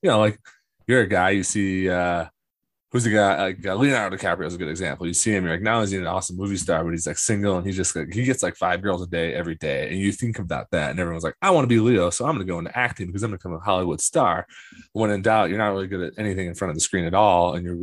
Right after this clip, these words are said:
your other core competencies maybe are screenwriting, or you're just, maybe you're not even into the whole arts at all, and you're into science. So I think the cool thing about marketing and mimetic desire is it tries to play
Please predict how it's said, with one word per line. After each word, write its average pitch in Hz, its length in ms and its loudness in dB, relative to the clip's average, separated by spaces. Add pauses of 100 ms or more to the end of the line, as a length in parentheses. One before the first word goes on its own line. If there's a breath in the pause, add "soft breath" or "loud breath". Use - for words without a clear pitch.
your 98 120 0
other 101 140 2
core 87 200 -2
competencies 87 580 -4
maybe 87 180 -4
are 87 60 0
screenwriting, 80 640 0
or 92 100 0
you're 101 100 0
just, 107 240 0
maybe 104 220 0
you're 123 80 0
not 123 140 2
even 110 140 -2
into 110 180 -6
the 90 240 -4
whole 98 180 -2
arts 92 260 -2
at 92 60 -4
all, 95 140 0
and 95 80 -4
you're 98 100 -6
into 95 80 -4
science. - 460 -6 (320 loud breath)
So 92 260 4
I 90 100 4
think 104 280 -2 (100)
the 95 80 -12
cool 143 220 0
thing 101 120 -6
about 87 220 -4
marketing 87 520 -6
and 85 120 -6
mimetic 87 320 -4
desire 87 520 0
is 80 120 -8
it 82 80 -10
tries 98 220 -2
to 85 80 -6
play 87 580 -2